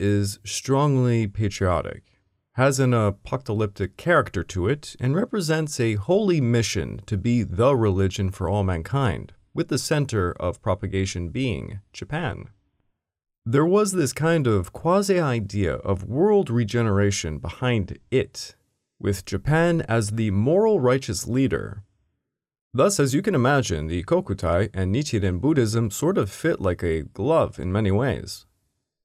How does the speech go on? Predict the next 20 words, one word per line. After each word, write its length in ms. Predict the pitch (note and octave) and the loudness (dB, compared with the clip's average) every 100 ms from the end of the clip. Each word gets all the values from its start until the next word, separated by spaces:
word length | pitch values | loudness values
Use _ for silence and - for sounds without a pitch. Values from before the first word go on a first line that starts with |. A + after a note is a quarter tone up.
| _ _ _ | _ _ _
Utilizing 760 | B2+ G3+ C4 A3+ E3+ D3 C#3+ A#2 | -2 2 4 4 4 4 4 4
Nichiren 480 | B2+ - A#2 G#2 F2+ | 2 2 0 2 2
Buddhism, 720 | A#2 G#2 D#2 C#2+ A1 G1+ - - | 2 2 0 -2 -8 -10 -12 -8
the 120 | E2+ | 0
Kokutai 500 | F#3+ G3 G3+ F#3+ D3+ | 0 2 2 0 0
could 240 | G3+ G3+ | 0 2
be 160 | F3 C#3 | 2 2
raised 420 | G#2+ G#2+ A2+ - | 4 4 2 0
from 220 | A2 G2 | 0 0
its 180 | F#2 - | 0 -4
purely 540 | - B2 A2+ G2+ F#2+ C2 | -8 -2 0 0 0 0
national 540 | A2 A#2+ A2+ G#2 E2 | 0 2 0 -2 -2
dogma 720 | A#2 A#2+ G2+ E2+ C#2 F2 G2+ | 2 2 2 -2 -4 -4 -6
and 140 | - F2+ | -6 -4
be 180 | G2+ - | -4 0
amplified 840 | F3+ F3 G#2+ F#2+ F#2+ F2+ F#2+ - | 0 0 -2 0 2 2 0 -4
to 140 | - G2+ | -6 -4
the 120 | E2+ | -4
entire 360 | E2 A#2 E2+ | -4 -2 -2
world. 480 | F2+ C3+ D#2+ G1+ - | 0 2 0 -2 -14